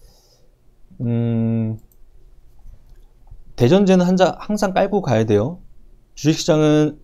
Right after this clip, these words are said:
우상향한다. 조정은 언제나 있다. 그 조정은 언제나 극복했다. 이번에도 다르지 않을 것이다. 그래서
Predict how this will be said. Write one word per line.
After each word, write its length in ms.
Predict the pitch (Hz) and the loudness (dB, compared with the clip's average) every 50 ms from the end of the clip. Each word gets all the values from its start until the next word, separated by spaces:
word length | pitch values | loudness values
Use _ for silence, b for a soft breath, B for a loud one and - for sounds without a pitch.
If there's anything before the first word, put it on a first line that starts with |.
| - - | -16 -10
우상향한다. 800 | 110 107 123 127 120 120 113 110 101 95 98 104 120 180 185 190 - - - - - - - _ - - - - - - - - - - - _ _ - _ | -6 0 0 2 2 2 0 -2 -2 -2 -2 -4 -4 -4 -6 -12 -18 -20 -20 -20 -20 -20 -20 _ -20 -20 -20 -20 -20 -20 -20 -20 -20 -20 -20 _ _ -20 _
조정은 600 | - 131 127 131 156 156 160 170 185 208 226 208 - _ _ _ _ _ - | -4 -2 4 4 4 4 4 2 0 0 -2 -8 -12 _ _ _ _ _ -4
언제나 420 | 123 135 165 160 180 175 175 147 | -2 -2 -2 0 0 0 0 0
있다. 400 | 117 - - - 113 123 143 - - _ _ _ _ _ _ _ _ _ _ _ _ _ _ _ _ _ _ _ _ | -2 -4 -6 -6 -6 -6 -6 -10 -18 _ _ _ _ _ _ _ _ _ _ _ _ _ _ _ _ _ _ _ _
그 120 | - 151 | -10 -6
조정은 460 | - 139 127 139 143 151 180 208 208 - - - | -2 0 2 2 2 2 2 0 -2 -6 -12 -10
언제나 380 | - 104 110 117 139 151 165 | -6 -4 -4 -2 -2 -2 -2
극복했다. 720 | 165 - - 110 - 127 113 - - - - - 123 - _ _ _ _ _ _ _ - _ _ _ _ | -4 -6 -14 -12 -10 -10 -10 -10 -12 -18 -16 -18 -18 -18 _ _ _ _ _ _ _ -20 _ _ _ _
이번에도 640 | - 120 113 123 120 123 110 107 151 185 208 196 - _ _ _ _ _ - | -8 -2 0 2 2 2 2 2 0 -2 -2 -4 -10 _ _ _ _ _ -12
다르지 360 | - 110 107 110 110 113 127 | -10 -6 -4 -4 -4 -2 -4
않을 220 | 107 98 98 101 | -4 -4 -8 -10
것이다. 380 | - 107 98 - _ - - - _ _ _ _ - - _ _ - - - - _ - - _ _ _ _ _ _ - | -12 -14 -16 -16 _ -20 -20 -20 _ _ _ _ -20 -20 _ _ -20 -20 -20 -20 _ -20 -20 _ _ _ _ _ _ -18
그래서 540 | - 113 104 98 98 - 160 196 214 - | -12 -10 -8 -8 -2 -2 -2 -2 -2 -6